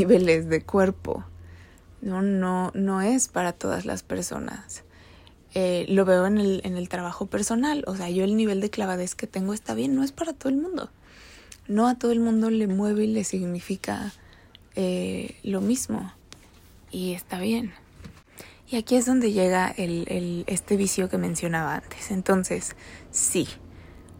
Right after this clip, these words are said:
obviamente estamos en este camino para cambiar cosas.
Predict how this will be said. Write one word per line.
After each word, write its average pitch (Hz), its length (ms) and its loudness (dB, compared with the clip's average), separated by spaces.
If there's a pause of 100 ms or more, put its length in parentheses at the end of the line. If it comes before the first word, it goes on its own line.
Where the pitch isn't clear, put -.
(120)
obviamente 190 1300 2
estamos 180 640 -2
en 196 100 -2
este 185 240 -6
camino 185 380 -2
para - 240 -4
cambiar - 400 -6
cosas. - 560 -6